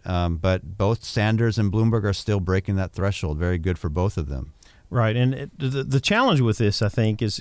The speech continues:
Speaker 2: is, again, if we see a three-way race formulating here for the nomination, uh, you don't, you don't see any, uh,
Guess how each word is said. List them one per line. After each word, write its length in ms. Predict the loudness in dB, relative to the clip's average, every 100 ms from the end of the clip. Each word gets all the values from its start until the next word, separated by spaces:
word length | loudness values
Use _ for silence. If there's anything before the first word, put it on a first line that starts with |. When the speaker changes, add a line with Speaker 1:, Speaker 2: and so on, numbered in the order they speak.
| -6
Speaker 2:
is, 280 | -8 -6 -6
again, 380 | -2 0 2 2
if 140 | 0
we 60 | -2
see 180 | 0 0
a 60 |
three-way 600 | -2 -2 -2 2 2 2
race 560 | 2 2 0 0 -4 -10 -16 -20 -20 -18
formulating 680 | -2 2 4 4 2 0 -2
here 220 | -2 -4
for 140 | -4 -4
the 80 |
nomination, 840 | 0 0 2 2 0 -2 -4 -4 -6 -12 -20 -20 -2
uh, 320 | 2 2 0 -4 -14 -20 -16 -16 -14 -14 -14 -14 -2
you 120 | 2
don't, 200 | 2 2
you 120 | 2
don't 160 | 0 0
see 260 | 0 -2 2
any, 260 | 4 4
uh, 120 | 2